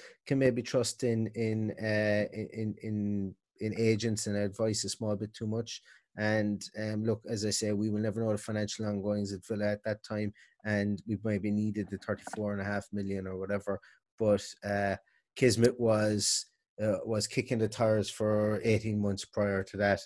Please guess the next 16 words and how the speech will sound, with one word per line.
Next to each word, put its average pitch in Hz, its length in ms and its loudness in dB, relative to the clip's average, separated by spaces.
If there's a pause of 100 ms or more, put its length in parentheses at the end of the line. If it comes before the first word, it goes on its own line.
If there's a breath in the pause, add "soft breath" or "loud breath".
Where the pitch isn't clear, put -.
(120)
and 101 120 -2
I 98 120 0
think 107 240 -6
maybe, 104 400 -4 (280 loud breath)
you 107 160 2
know, 104 280 2 (1200 loud breath)
that 110 220 6
could 117 140 0
be 113 100 4
something 113 400 0
to 110 100 -4
do 127 200 4
with 113 120 4
it 110 160 0
because, 110 560 -2
uh, 104 920 -2